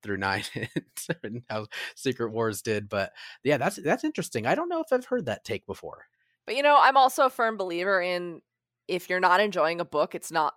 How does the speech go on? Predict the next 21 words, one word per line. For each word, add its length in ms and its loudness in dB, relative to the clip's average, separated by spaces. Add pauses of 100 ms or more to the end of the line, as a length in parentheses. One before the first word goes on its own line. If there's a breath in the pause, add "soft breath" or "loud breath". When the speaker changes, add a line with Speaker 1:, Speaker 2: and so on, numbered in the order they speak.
Speaker 2:
if 100 -8
it's 140 -8
not 180 4
serving 400 -4
you 140 -2
anymore, 600 0
Speaker 1:
Mm-hmm. 140 -16
Speaker 2:
drop 280 8
off 280 4
when 160 -6
you 80 -6
can. 420 -2
Make 160 -2
sure 220 -2
if 80 -2
you're 100 -2
gonna 200 0
do 220 0
it 200 2
and 100 -6
you, 200 -2